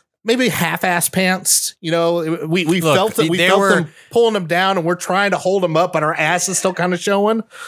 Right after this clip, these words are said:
Speaker 1: That's kinda
Speaker 2: You,
Speaker 1: what it
Speaker 2: you,
Speaker 1: felt
Speaker 2: you got
Speaker 1: like.
Speaker 2: the kind of pantsing where, like, the first group of kids in the room that saw it all kinda went, "Oh," but it was only about, like, five or six. So, like, when the second kid, the second wave of kids came to see what was happening, it was basically over. Like, there was no,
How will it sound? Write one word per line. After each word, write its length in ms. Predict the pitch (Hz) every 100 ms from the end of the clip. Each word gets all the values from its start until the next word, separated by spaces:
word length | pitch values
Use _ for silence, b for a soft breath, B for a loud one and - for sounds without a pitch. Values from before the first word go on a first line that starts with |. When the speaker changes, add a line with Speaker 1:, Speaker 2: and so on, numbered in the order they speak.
| B B
Speaker 1:
That's 100 | -
kinda 140 | 180
Speaker 2:
You, 60 | -
Speaker 1:
what 120 | -
it 40 | 208
Speaker 2:
you, 60 |
Speaker 1:
felt 100 | 208
Speaker 2:
you 60 | 220
got 60 | 233
Speaker 1:
like. 120 | 240
Speaker 2:
the 60 | 226
kind 260 | 214 214
of 80 | 196
pantsing 640 | 170 170 180 - 190 190
where, 140 | 170 151
like, 260 | 143 127
the 120 | 127 143
first 440 | - 175 190 -
group 200 | 165 175
of 160 | 185 165
kids 340 | - 151 156
in 100 | 151
the 120 | 147 131
room 300 | 131 139 131
that 160 | 127
saw 340 | - 131 120 135
it 100 | 131
all 160 | 127 123
kinda 320 | - 131 123
went, 220 | 120 123 -
"Oh," 600 | 208 247 240 233 220 170
but 140 | 175
it 60 | 185
was 140 | 180
only 220 | 196 226
about, 220 | 220 208 185
like, 160 | 156
five 260 | - 151 147
or 60 |
six. 420 | 123 131 160 - -
So, 120 | 156
like, 140 | 151 147
when 160 | 170
the 100 | 170
second 300 | 175 196 196
kid, 340 | - 175 151 139
the 100 | 151
second 280 | 190 185 165
wave 160 | 151
of 80 | 139
kids 280 | - 135 -
came 220 | 135 120
to 60 | 113
see 160 | 135
what 60 | 120
was 100 | 113
happening, 380 | 113 104 107 110
it 100 | 117
was 140 | 104
basically 420 | 113 104 95 104
over. 320 | 104 92 82 98
Like, 160 | 107
there 100 | 120
was 120 | 113
no, 340 | 117 120 110